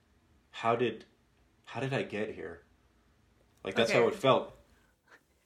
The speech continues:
Speaker 2: So I will say, I actually really like that song. Um, so Joanna and I can just, like, you know, have, like, a jam session together or whatever. It's, like, on a playlist that, like, we listen to in my house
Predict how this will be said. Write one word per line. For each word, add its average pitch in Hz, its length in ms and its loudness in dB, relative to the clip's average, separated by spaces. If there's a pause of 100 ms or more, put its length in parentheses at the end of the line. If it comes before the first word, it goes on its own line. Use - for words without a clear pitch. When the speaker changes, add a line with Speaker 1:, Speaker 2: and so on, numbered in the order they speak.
(500)
Speaker 2:
So - 180 0
I 247 160 4
will 330 140 0
say, 226 140 0
I 208 180 6
actually 269 320 0
really 190 260 -4
like 156 320 -8
that 196 220 -4
song. 214 460 -6
Um, 175 280 -2
so 180 180 -8
Joanna 170 380 -2
and 175 180 -6
I 165 200 -4
can 165 260 -12
just, - 280 -14
like, - 460 -8 (200)
you 202 140 -8
know, 160 220 -6
have, 170 220 -8
like, - 140 -10
a 165 40 -12
jam 156 300 -12
session 175 380 -8
together 190 300 -6
or 196 60 -6
whatever. 214 460 -4 (480)
It's, 226 240 -4
like, 240 240 0
on 214 220 2
a 208 80 0
playlist 190 800 -8
that, 180 200 -4
like, 170 220 -6
we 196 220 -8
listen 180 480 -10
to 165 200 -12
in 165 220 -12
my 151 220 -6
house 151 460 -6